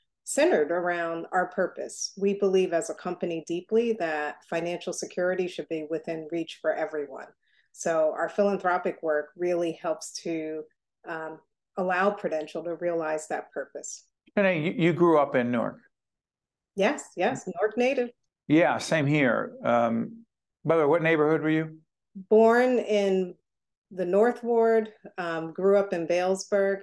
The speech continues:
Speaker 1: and my family currently lives in the Central Ward. So I have
Speaker 2: You, you
Speaker 1: all
Speaker 2: got, you got three of the five wards covered.
Speaker 1: <laughs>
Speaker 2: So, Shanae, let me ask you this. To what degree,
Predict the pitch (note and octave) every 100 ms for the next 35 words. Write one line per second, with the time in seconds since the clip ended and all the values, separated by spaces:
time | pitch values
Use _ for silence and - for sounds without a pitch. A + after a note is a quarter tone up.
0 | - E3 D#3+ D#3 D3+ D#3+ E3 D#3 D3+ E3+
1 | E3+ E3+ D#3 F3 E3+ D#3+ D#3+ D3+ D#3 D#3
2 | D3+ - - E3 D3+ D3 - D#3+ - D3
3 | C3+ - - - D3+ B2+ - _ - -
4 | D#3+ D#3 E3+ E3 E3 D#3+ E3+ - - G#3+
5 | G3+ G3+ F#3 F3 C#3+ D3+ C3 - C3+ G#2+
6 | G#2 - - D#5 - - E3 D#3 - -
7 | F3+ E3+ E3+ F3+ E3 D#3 E3+ F#3+ - D3+
8 | D3+ F#3 F#3 C3+ B2 B2+ A2+ A2 -